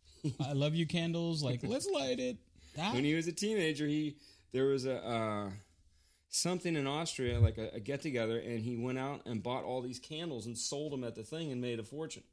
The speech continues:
Speaker 2: Huh.
Speaker 1: <laughs> So
Speaker 2: He's an entrepreneur. I
Speaker 1: That's
Speaker 2: didn't
Speaker 1: right.
Speaker 2: know,
Speaker 1: That's
Speaker 2: I
Speaker 1: how you
Speaker 2: did
Speaker 1: do
Speaker 2: not
Speaker 1: it.
Speaker 2: know.
Speaker 1: Okay, so Jean Todt was the, the team principal during the Schumacher era,
Speaker 2: Mm-hmm.
Speaker 1: and for some reason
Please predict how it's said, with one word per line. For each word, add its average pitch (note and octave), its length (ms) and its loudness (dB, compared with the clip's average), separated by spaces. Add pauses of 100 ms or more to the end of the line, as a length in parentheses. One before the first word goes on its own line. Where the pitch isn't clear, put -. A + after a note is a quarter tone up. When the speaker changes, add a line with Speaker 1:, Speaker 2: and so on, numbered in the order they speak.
(260)
Speaker 2:
Huh. D#4+ 180 4
Speaker 1:
<laughs> - 40 -16 (760)
So B2+ 340 2 (200)
Speaker 2:
He's C#3 140 0
an C3 100 4
entrepreneur. C#3+ 500 0 (200)
I G2 60 -2
Speaker 1:
That's A2+ 160 0
Speaker 2:
didn't A#2 80 2
Speaker 1:
right. - 80 2
Speaker 2:
know, - 60 0
Speaker 1:
That's - 140 -2
Speaker 2:
I - 20 4
Speaker 1:
how - 80 2
you E3+ 40 -2
Speaker 2:
did A2+ 120 6
Speaker 1:
do A2 60 4
Speaker 2:
not B2+ 140 4
Speaker 1:
it. G#2+ 60 0
Speaker 2:
know. C3+ 280 2 (580)
Speaker 1:
Okay, D#3 260 6
so D3 220 4
Jean F#3+ 340 2
Todt E3+ 280 2
was C3 300 -2 (180)
the, B2 140 -2 (120)
the B2 80 -4
team D3+ 240 -2
principal C3 400 -2
during B2 260 0
the A2+ 60 -2
Schumacher A#2 560 0
era, G#2 380 0 (380)
Speaker 2:
Mm-hmm. G#2+ 200 12
Speaker 1:
and C#3 100 6
for C#3+ 100 0
some A3 320 2
reason C#3+ 640 4